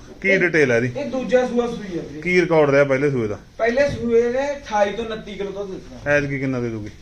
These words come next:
Speaker 2: ਐਤਕੀ ਆਪਾਂ ਤੀਹ ਦੀ ਕ-, ਪਲੱਸ ਕਹਿ ਕੇ ਦੇਣੀ ਆ।
Speaker 1: ਤੀਹ ਤੋਂ ਪਲੱਸ, ਠੀਕ ਆ।
Speaker 2: ਇਹ ਛੇ ਦੰਦ ਆ ਹਜੇ ਮੂੰਹ।
Speaker 1: ਛੇ ਦੰਦ ਆ, ਰੀਜਨਲ ਪੱਟ ਕੇ ਲੈ ਜੇ ਕੋਈ?
Speaker 2: ਹਾਂ।
Speaker 1: ਕਿੰਨੇ ਦਿਨ ਲੈ ਜੂਗੀ? ਖੋਲੋ।
Speaker 2: ਇਹਦੇ ਬਾਰਾਂ ਤਰੀਕ ਨੂੰ ਦਿਨ ਪੂਰੇ ਆ ਵੀਰੇ।
Speaker 1: ਓਕੇ ਜੀ। ਤੇ ਬਾਕੀ ਦਾ ਕੱਦ ਕਾਠ ਦੀ ਇਹ ਚ ਕੋਈ ਕਮੀ ਨਹੀਂ, ਹਨਾ?
Speaker 2: ਕੱਦ
Speaker 1: ਵੱਡੇ
Speaker 2: ਕਾਠ ਤਾਂ ਤੂੰ ਐਂ ਨੀ ਬਾਈ, ਮੈਂ ਮੂਹਰੇ ਫਿਰਦਾ ਦੀਦਾ ਨਹੀਂ।
Speaker 1: ਵੱਡੇ ਸਾਈਜ਼ ਦੀ ਆ ਜੀ,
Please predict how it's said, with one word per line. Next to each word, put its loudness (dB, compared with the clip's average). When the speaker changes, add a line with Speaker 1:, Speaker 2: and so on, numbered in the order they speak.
Speaker 2:
ਐਤਕੀ -4
ਆਪਾਂ -4
ਤੀਹ -10
ਦੀ -10
ਕ-, -10
ਪਲੱਸ -8
ਕਹਿ -10
ਕੇ -14
ਦੇਣੀ -10
ਆ। -6
Speaker 1:
ਤੀਹ 2
ਤੋਂ 0
ਪਲੱਸ, -4
ਠੀਕ -4
ਆ। -2
Speaker 2:
ਇਹ -4
ਛੇ 0
ਦੰਦ 0
ਆ -4
ਹਜੇ -8
ਮੂੰਹ। -14
Speaker 1:
ਛੇ 0
ਦੰਦ 0
ਆ, 4
ਰੀਜਨਲ 2
ਪੱਟ 2
ਕੇ 0
ਲੈ 4
ਜੇ 4
ਕੋਈ? -2
Speaker 2:
ਹਾਂ। -6
Speaker 1:
ਕਿੰਨੇ 2
ਦਿਨ 4
ਲੈ 6
ਜੂਗੀ? 2
ਖੋਲੋ। 2
Speaker 2:
ਇਹਦੇ -2
ਬਾਰਾਂ 4
ਤਰੀਕ -8
ਨੂੰ -6
ਦਿਨ -2
ਪੂਰੇ 0
ਆ -4
ਵੀਰੇ। -8
Speaker 1:
ਓਕੇ 0
ਜੀ। -6
ਤੇ 2
ਬਾਕੀ 2
ਦਾ 4
ਕੱਦ 4
ਕਾਠ 4
ਦੀ 4
ਇਹ 6
ਚ -2
ਕੋਈ 2
ਕਮੀ 2
ਨਹੀਂ, 0
ਹਨਾ? 0
Speaker 2:
ਕੱਦ -10
Speaker 1:
ਵੱਡੇ 4
Speaker 2:
ਕਾਠ -4
ਤਾਂ -6
ਤੂੰ -4
ਐਂ 0
ਨੀ 0
ਬਾਈ, -4
ਮੈਂ -8
ਮੂਹਰੇ 0
ਫਿਰਦਾ -6
ਦੀਦਾ -8
ਨਹੀਂ। -12
Speaker 1:
ਵੱਡੇ 0
ਸਾਈਜ਼ 4
ਦੀ -2
ਆ 0
ਜੀ, -4